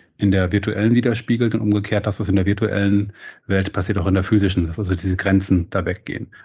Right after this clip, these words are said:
Ab und zu taucht ja dieser Vergleich, äh, bei den Älteren von uns, ich zähle dich jetzt einfach mal nicht dazu, Benny, äh, von Second Life dazu.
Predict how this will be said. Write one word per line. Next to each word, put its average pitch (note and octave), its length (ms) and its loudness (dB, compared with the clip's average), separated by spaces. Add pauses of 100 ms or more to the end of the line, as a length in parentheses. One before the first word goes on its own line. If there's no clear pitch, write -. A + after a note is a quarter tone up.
Ab - 140 -6
und A2 80 4
zu A#2+ 120 2
taucht A#2 260 0
ja A#2+ 60 0
dieser G#2+ 220 0
Vergleich, G#2 640 0 (580)
äh, A2+ 260 0
bei G2+ 140 0
den G2 100 4
Älteren B2 460 0
von B2 160 0
uns, A#2+ 240 0
ich G#2+ 80 -8
zähle G2+ 180 0
dich G2 120 -4
jetzt G#2 100 -6
einfach G2 240 -2
mal F#2+ 120 4
nicht G#2+ 200 0
dazu, G#2+ 280 -4
Benny, A2 360 4
äh, G#2 180 2
von G2+ 320 0
Second G2+ 340 -2
Life A2 300 2
dazu. D3+ 480 2